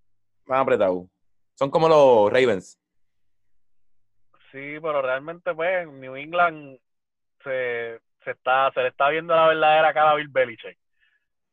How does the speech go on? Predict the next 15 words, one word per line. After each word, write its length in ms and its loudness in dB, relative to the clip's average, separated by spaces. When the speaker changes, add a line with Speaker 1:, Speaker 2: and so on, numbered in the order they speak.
Speaker 2:
Como 440 -4
que, 960 -8
coño, 220 -10
está 160 -2
cabrón, 420 2
el, 220 -6
el, 240 -2
el 180 -6
rookie 480 -8
te 160 0
ha 100 2
corrido 360 -2
la 100 4
bola 720 2
bien 180 -16